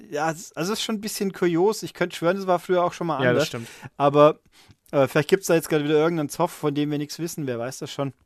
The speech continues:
Speaker 1: Vielleicht hat irgendjemand bei, bei Ring of Honor gesagt, dass Football blöd ist. Und jetzt ist Vince beleidigt, wer weiß das schon. Ähm, egal, also jedenfalls, äh, wo war ich? Äh, nee, war, also ja, ich fi-,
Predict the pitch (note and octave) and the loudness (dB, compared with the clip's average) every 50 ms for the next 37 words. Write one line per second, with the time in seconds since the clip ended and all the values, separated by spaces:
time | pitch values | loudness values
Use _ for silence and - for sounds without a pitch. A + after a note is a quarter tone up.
0 | _ _ _ _ _ _ _ _ _ _ _ _ - - D#3+ D#3 D3+ D3+ D3+ D#3 | _ _ _ _ _ _ _ _ _ _ _ _ -4 0 0 2 2 2 2 0
1 | D#3+ E3+ E3+ D#3+ E3 E3 D#3+ D#3 D3 - C#3+ C3+ C3+ C3+ C#3 C#3 C#3 C#3+ D3+ C#3 | 0 2 2 2 4 4 2 0 0 2 4 4 4 4 2 2 0 0 -2 -4
2 | C#3+ D3 C3 C3+ C#3 D3 E3 E3 D3+ C3 - C3+ C#3 D3+ D#3+ D3 - D#3+ D3 - | -4 -2 -2 -2 -2 -2 -2 -2 -2 -2 -2 -4 -4 -4 -4 -2 -4 -4 -4 -4
3 | - D3 C3+ - - - - E3 - - C#3+ C3 B2+ B2+ B2+ C#3+ D3 C#3+ D3 C#3+ | -6 -8 -8 -8 -8 -8 -10 -10 -6 -4 -4 -4 -4 -4 -6 -6 -6 -6 -8 -8
4 | - - - - - _ _ _ _ _ _ _ _ _ _ _ - F#3+ D3 C3 | -10 -14 -16 -20 -20 _ _ _ _ _ _ _ _ _ _ _ -14 -12 -8 -6
5 | C#3+ C3 - - C#3+ - D3 C#3+ D3 - - D3 C3 B2 C3 D3 D#3 D#3 - - | -6 -6 -6 -8 -10 -6 -4 -4 -4 -4 -6 -4 -2 -2 0 0 -2 -4 -4 -2
6 | C#3+ C3 C#3+ D#3 - - D3 - - C3+ D#3 - - - - - - _ - - | -2 -2 -2 -2 -4 -6 -8 -6 -4 -4 -6 -6 -8 -14 -20 -20 -20 _ 2 6
7 | D3 D3 D3+ D3+ D#3 D3+ D3 - - - - - - - - - _ _ _ _ | 10 10 10 10 8 4 -2 -4 -10 -18 -20 -20 -20 -20 -20 -20 _ _ _ _
8 | _ _ - _ _ _ F3+ D3+ E3 E3 F3 D#3 D3 - D#3+ D#3+ D#3+ E3 F3 F3 | _ _ -20 _ _ _ 2 6 8 10 10 8 8 4 2 0 2 2 0 0
9 | G3 G3+ G3 - - F3+ E3+ E3+ F3 E3 - - - - - - - - D3+ C#3 | 0 -2 0 6 8 10 10 10 8 4 0 -4 -6 -6 -6 -8 -4 0 2 4
10 | C3+ C3+ C3 C#3+ C#3+ C#3+ C#3 C#3 D3+ F3 - - - E3+ E3 F#3 A3+ G#3 F3 E3+ | 4 4 2 2 4 4 4 6 4 2 -2 -2 0 2 2 4 6 8 8 10
11 | D#3+ D#3 D3+ - - D#3+ D#3 F3+ F3+ F#3 F#3+ E3 - - G4 | 10 10 8 6 2 0 2 4 4 4 4 4 2 -4 -8